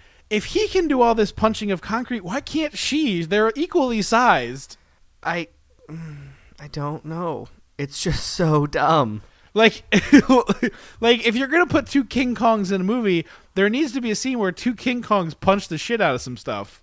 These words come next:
Speaker 1: Like, do that.
Speaker 2: Like, back to back. That's what I want.
Speaker 1: Yeah, <laughs> yeah. Like, they're punching helicopters together.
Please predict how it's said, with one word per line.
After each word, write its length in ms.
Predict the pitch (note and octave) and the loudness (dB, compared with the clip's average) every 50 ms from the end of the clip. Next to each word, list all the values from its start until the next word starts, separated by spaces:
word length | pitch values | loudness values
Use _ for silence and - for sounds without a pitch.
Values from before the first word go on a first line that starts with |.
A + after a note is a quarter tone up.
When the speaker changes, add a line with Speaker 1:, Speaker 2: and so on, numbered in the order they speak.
| - - G3 | -20 -10 -6
Speaker 1:
Like, 260 | E3+ E3+ D#3 C#3 C3+ | -6 -6 -6 -4 -2
do 180 | A3+ D#4 D#4+ | 0 0 2
that. 360 | C4 B3 C#4 E4+ C#4+ F3+ C#3+ C#3+ | 4 6 6 6 6 6 6 4
Speaker 2:
Like, 220 | C#3+ B2 B2 A#2 | 2 0 0 0
back 240 | - C#3 C#3 C#3 - - | 2 2 2 2 0 -4
to 80 | D3+ | -4
back. 380 | B2+ C3+ A#2 G2+ G2 - - - - - | -2 0 0 -2 -2 -6 -12 -18 -12 -6
That's 240 | C3 C3 C3 - C3+ | -6 -6 -6 -4 -6
what 80 | A2 | -6
I 60 | G2 | -6
want. 260 | F#2+ F#2 F2+ F2+ - D3+ | -6 -8 -10 -12 -8 0
Speaker 1:
Yeah, 540 | F#3+ C4 F#4+ G#4+ A4 G4+ B3 F#3+ D3+ C#3 | 2 4 6 8 8 8 8 8 8 4
<laughs> 20 | - | 2
yeah. 800 | D#3 C3 C3 - - G#3+ A3+ G#3+ A3+ A3 G#3 G3 F#3 E3 D3 C#3 C3+ | -2 -4 -4 -4 0 2 6 6 8 8 10 10 8 8 6 2 0
Like, 180 | D#3 E3+ E3+ | -4 -2 0
they're 100 | F#3+ F#3+ | 0 -2
punching 340 | - - G#3 G#3 - A3 G3+ | 0 2 0 0 0 0 2
helicopters 480 | G3 G3+ G3+ F#3+ G3+ G3+ F#3+ F#3+ F#3 - | 2 2 2 2 0 -2 -2 -4 -6 -8
together. 520 | F#3 F3+ F#3+ G3 F3+ D3 B2 A2 G#2+ | -6 -4 -2 0 0 0 -2 -4 -6